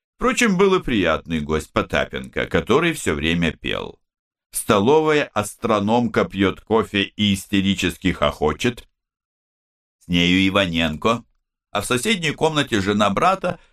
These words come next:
и так далее, и так далее. Гостей и родственников, уезжавших из Мелихова,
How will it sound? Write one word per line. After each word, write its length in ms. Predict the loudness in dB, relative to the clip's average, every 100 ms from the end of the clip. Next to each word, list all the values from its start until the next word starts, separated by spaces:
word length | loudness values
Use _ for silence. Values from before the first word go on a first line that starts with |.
| _ -2
и 140 | -2
так 300 | 0 -2 -2
далее, 580 | -2 -2 -2 -4 -2 0
и 220 | 0 2
так 260 | 0 -2 -4
далее. 640 | -2 -2 0 0 -2 -8 _ _ _ _ _ _ _ _ _ _ _ _ _
Гостей 560 | -6 -6 -4 -2 0 2
и 20 |
родственников, 880 | 0 -2 -4 -2 0 0 -2 -4 -6
уезжавших 720 | -2 0 0 -2 -4 -4 -10 -10
из 160 | -10
Мелихова, 720 | -12 -16 -12 -12 -8 -8 -8